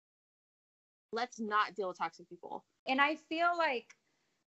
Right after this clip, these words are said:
Speaker 2: the word toxic has been really popular these days.
Speaker 1: Yeah. And
Speaker 2: In
Speaker 1: I
Speaker 2: all
Speaker 1: even joke about it 'cause I'm like, "My toxic ass loved that," or, <laughs> you know, something like that. But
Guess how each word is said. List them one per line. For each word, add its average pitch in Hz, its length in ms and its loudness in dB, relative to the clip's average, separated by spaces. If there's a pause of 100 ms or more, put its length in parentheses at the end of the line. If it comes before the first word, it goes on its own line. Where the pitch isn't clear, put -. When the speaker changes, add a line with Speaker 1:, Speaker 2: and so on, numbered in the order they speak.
(600)
Speaker 2:
the 262 100 6
word 262 380 6
toxic 262 560 2
has 226 220 2
been 226 320 2
really 208 380 4
popular 254 540 2
these 180 240 -6
days. - 560 -12 (840)
Speaker 1:
Yeah. 156 260 0 (960)
And 240 120 10
Speaker 2:
In 254 60 12
Speaker 1:
I 349 60 12 (120)
Speaker 2:
all 440 80 12
Speaker 1:
even 302 120 -2
joke 220 260 2
about 160 300 0
it - 120 -8 (720)
'cause 247 160 -4
I'm 240 160 -2
like, 214 200 -2
"My 196 160 -4
toxic 247 420 -6
ass 214 320 2
loved 214 300 2
that," 180 320 4
or, 190 80 4
<laughs> - 240 -4
you 269 220 0
know, 269 200 2
something 277 340 -6
like 233 200 -4
that. 196 200 0 (140)
But 208 340 4